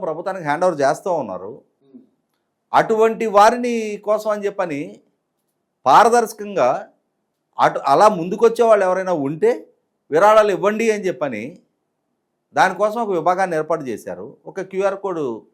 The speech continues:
అంటే ఇక్కడ ఏంటి, క్యూఆర్ కోడ్ ద్వారా స్కాన్ చేసి ఆ విభాగానికి ఆ నిధులు విరాళం రూపంలో ఇస్తున్నారు అని అంటే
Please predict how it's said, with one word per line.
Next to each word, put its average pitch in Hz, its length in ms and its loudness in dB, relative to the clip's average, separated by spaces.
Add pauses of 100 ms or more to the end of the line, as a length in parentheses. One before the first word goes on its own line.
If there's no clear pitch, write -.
(440)
అంటే 170 200 0
ఇక్కడ 196 200 -4
ఏంటి, 220 220 -6 (800)
క్యూఆర్ 214 320 6
కోడ్ 220 200 0
ద్వారా 220 160 4 (100)
స్కాన్ 190 400 2
చేసి 208 320 -2 (1120)
ఆ 127 120 6 (540)
విభాగానికి 220 560 4
ఆ 185 80 4 (220)
నిధులు 190 280 0 (840)
విరాళం 196 360 4
రూపంలో 196 280 -4
ఇస్తున్నారు 208 460 0
అని 190 120 -4
అంటే 101 200 -8